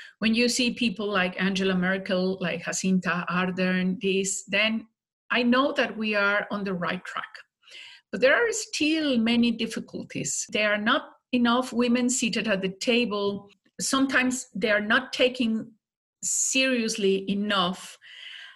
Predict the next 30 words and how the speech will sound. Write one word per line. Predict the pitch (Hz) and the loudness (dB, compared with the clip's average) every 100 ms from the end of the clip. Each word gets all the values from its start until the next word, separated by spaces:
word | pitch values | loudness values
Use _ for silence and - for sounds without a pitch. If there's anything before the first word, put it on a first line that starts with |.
| _ _ - | _ _ 0
And | 277 339 | 2 2
the | 370 | 2
approach | 302 - - 285 - - | 0 0 0 2 2 0
of | 269 | -2
the | 247 | -2
women | 214 233 233 247 254 - - | 2 4 4 4 -2 -4 0
to | 233 | 2
negotiations, | 220 196 196 - 214 226 254 - 254 254 - | 2 2 0 2 2 2 2 2 0 0 -2
and | 208 202 | -4 0
this | 226 233 - | 0 0 0
is | 220 - | -2 0
sometimes, | - - - - 233 240 220 226 233 - - - - - - | -2 -2 -2 0 2 2 2 4 2 2 -4 -18 -20 -8 -2
uh, | 208 196 190 180 180 - 180 - - | 0 2 0 0 -2 -6 -10 -10 -2
different | 247 - 196 180 185 | -2 0 0 0 -2
to | 196 | 0
the | 190 | 0
one | 180 208 220 226 | 2 2 2 0
of | 196 190 | -4 -2
the | |
approach | 196 202 190 190 | -4 0 0 0
of | 175 180 | -4 0
men. | 196 190 165 175 - | 2 2 -2 -6 0
Men | 220 294 359 370 | 2 2 0 -4
tend | - 311 339 | -2 -2 0
to | 311 | -2
be, | 233 240 262 269 | 2 2 2 0
in | 226 208 196 | 0 -2 0
general, | 202 202 247 285 330 403 - - | 0 2 4 4 2 -4 -10 -4
not | 202 233 - | -2 0 0
always, | 233 240 269 | 2 4 2